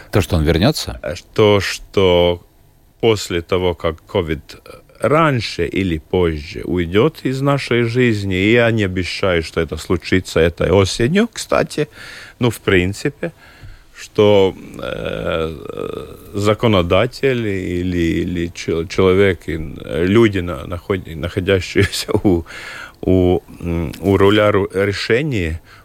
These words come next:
Speaker 2: могут принять опять, э, скажем, какие-то решения, что,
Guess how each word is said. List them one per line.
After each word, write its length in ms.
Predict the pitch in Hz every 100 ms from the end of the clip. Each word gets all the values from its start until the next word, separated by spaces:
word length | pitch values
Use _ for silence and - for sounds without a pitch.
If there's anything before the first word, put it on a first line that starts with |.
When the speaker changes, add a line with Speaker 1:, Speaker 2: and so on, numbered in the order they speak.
| -
Speaker 2:
могут 300 | 95 90 82
принять 640 | - 104 113 98 76 -
опять, 580 | 95 76 - 87 82 -
э, 880 | 82 69 76 73 78 82 - 64 67
скажем, 440 | - - 82 90 85
какие-то 680 | - - 82 85 - 82 85 - - - - - -
решения, 760 | 87 90 85 - 98 110 104 92
что, 640 | - - - 95 90 87